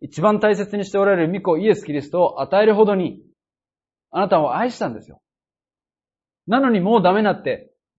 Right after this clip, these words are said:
不信仰ですよ。イエス・キリストが血を流して死んでくださったのに、「もう私なんか」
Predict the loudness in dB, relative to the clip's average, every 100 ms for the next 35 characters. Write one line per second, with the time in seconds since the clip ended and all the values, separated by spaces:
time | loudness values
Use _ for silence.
0 | _ -12 -6 -4 0 0 -2 -12 _ _
1 | _ _ _ _ _ _ _ _ _ _
2 | _ 0 0 2 0 2 2 2 2 2
3 | 4 2 2 -2 -6 -4 -2 0 0 0
4 | -2 -4 -8 -8 -10 -12 _ _ _ _
5 | _ _ 4 6 6 4 -2 -2 0 0